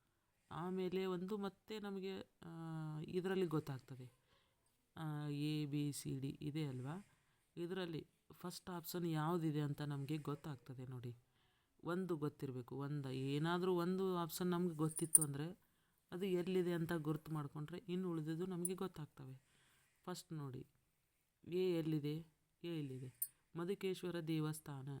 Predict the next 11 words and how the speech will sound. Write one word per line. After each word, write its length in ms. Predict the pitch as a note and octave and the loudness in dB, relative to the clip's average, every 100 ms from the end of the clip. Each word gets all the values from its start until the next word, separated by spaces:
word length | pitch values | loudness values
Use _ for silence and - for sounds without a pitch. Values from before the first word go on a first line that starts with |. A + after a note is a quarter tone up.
| - D#3+ | -10 -8
ಮಧುಕೇಶ್ವರ 640 | D#3 D#3+ E3+ F3+ F3 F3 E3+ | -6 -6 -4 -4 -2 -2 0
ದೇವಸ್ಥಾನ 560 | E3 D#3+ E3 - D#3+ | 0 0 -2 -4 -2
ನಮಗೆ 340 | D#3+ D#3+ D#3 D3+ | 0 0 0 0
ಗೊತ್ತಿತ್ತು 640 | C3+ C#3+ - D#3+ - D3+ | -2 -4 -4 -10 -8 -10
ಅಂದರೆ 360 | C3+ C3+ D#3 - _ _ _ _ - | -8 -8 -8 -12 _ _ _ _ -8
ಡೈರೆಕ್ಟ್ 560 | C#3+ F3 F#3+ F3+ _ | -2 0 0 -2 _
ಎಗೆ 720 | G3+ F3 D#3 E3 E3 - F#3 G#3 _ _ _ _ _ _ - | -4 0 0 0 -2 -6 -8 -10 _ _ _ _ _ _ -8
ಯಾವುದೇ 300 | E3+ F3+ F3 | -4 0 0
ಆಪ್ಷನ್ 380 | D#3 - D#3 D3 | -2 -4 -4 -2
ಬಂದಿದೆ? 400 | D3 C#3+ F#3+ - _ _ _ _ _ _ _ _ _ | -2 -2 -6 -10 _ _ _ _ _ _ _ _ _
ಆ, 80 | - | -8